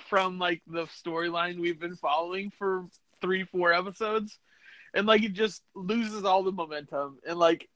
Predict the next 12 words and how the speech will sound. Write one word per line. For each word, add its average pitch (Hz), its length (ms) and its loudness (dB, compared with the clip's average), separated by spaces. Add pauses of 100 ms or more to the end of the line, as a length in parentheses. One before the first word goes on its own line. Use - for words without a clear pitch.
it's, 196 260 4
like, 180 300 4 (1300)
makes 220 300 8
me 247 120 4
sit 202 300 2
with 202 160 4
these 208 220 2
characters, 196 480 4
and 214 100 -2
I 208 120 0
was 208 120 -2
like, 220 440 0